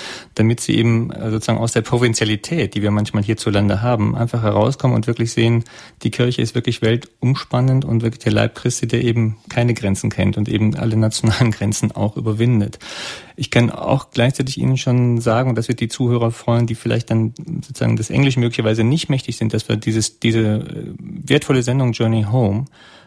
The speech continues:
ähm, dabei sind, äh, Voice, äh, zu Voice-Overn, das heißt zu übersetzen ins Deutsche, sodass auch die Deutschen, also die, äh, dass man diese Sendung auch in Deutsch gut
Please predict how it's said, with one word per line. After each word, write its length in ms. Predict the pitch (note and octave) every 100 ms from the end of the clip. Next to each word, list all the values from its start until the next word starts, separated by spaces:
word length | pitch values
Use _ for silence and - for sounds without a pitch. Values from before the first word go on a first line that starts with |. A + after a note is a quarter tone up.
| _
ähm, 580 | C#3 A2+ A2+ A2+ A2+ A2 A#2 F#3+ - -
dabei 340 | A2 A2 A2+
sind, 320 | C3 B2+ -
äh, 300 | - F2+ C#2+ - - -
Voice, 460 | A#2 A2+ C3 -
äh, 100 | F#2+
zu 160 | A2 A#2+
Voice-Overn, 480 | G#2+ B2 A2 G2 G2+
das 120 | F#2+
heißt 140 | A2
zu 120 | - A#2
übersetzen 500 | A2+ B2 D3 - -
ins 240 | C3 -
Deutsche, 640 | G#2+ A2 C3+ - F3+ F#3+ - - - -
sodass 340 | - B2 B2+ A2+
auch 120 | A#2
die 120 | A#2
Deutschen, 600 | A2+ A#2 - C3 B2 B2+ C3
also 160 | A#2
die, 280 | A2+ A2+ -
äh, 120 | A2+
dass 180 | G#2+ A2+
man 140 | A2+
diese 160 | A2+ -
Sendung 240 | A2 A#2
auch 100 | G#2+
in 80 | A#2
Deutsch 280 | G#2 G2 -
gut 320 | G2+ G2 -